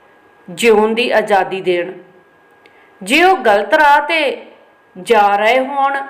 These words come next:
ਤਾਂ ਉਹਨਾਂ ਨੂੰ ਗਲਤ ਸਹੀ ਜ਼ਰੂਰ ਦੱਸਣ, ਪਰ ਉਹਨਾਂ ਦੀ ਜ਼ਿੰਦਗੀ ਵਿੱਚ ਹੱਦ ਤੋਂ ਜ਼ਿਆਦਾ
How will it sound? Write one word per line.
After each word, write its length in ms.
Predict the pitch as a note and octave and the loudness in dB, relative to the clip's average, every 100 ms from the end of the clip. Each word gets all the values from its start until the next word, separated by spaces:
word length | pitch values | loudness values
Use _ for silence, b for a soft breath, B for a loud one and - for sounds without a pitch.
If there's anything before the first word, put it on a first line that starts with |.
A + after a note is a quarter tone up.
| - - _ _ _ - | -16 -20 _ _ _ 0
ਤਾਂ 160 | D#4+ | 0
ਉਹਨਾਂ 480 | D4+ C4 B3+ D4 E4+ | 2 -2 -2 0 0
ਨੂੰ 380 | E4 E4 D#4+ D#4+ - F3+ | 0 -4 -6 -12 -14 0
ਗਲਤ 340 | A#3 A#3 A#3 | 2 2 -2
ਸਹੀ 260 | D4+ C#4 G3+ | -2 -2 -2
ਜ਼ਰੂਰ 340 | F3 F3+ F3 | -6 -4 -4
ਦੱਸਣ, 520 | E3+ F3+ F3+ G3 F#3 - - - _ _ _ | -2 -4 -2 -4 -4 -8 -20 -20 _ _ _
ਪਰ 160 | A3+ A3+ | 2 2
ਉਹਨਾਂ 420 | A3+ G#3 G3 G#3+ | 2 -2 0 0
ਦੀ 160 | A3+ A#3+ | 0 -2
ਜ਼ਿੰਦਗੀ 460 | G#3 G3+ F#3+ B3+ | -2 -2 -2 -2
ਵਿੱਚ 300 | C#4+ D4+ D#4 B B B B B - C4 | 0 -2 -4 B B B B B -2 2
ਹੱਦ 300 | B3 G#3+ F4 | 2 2 -4
ਤੋਂ 220 | F4+ E4 | -2 -2
ਜ਼ਿਆਦਾ 640 | A#3 G3+ F#3 A3 G#3 - | 0 0 2 2 0 -4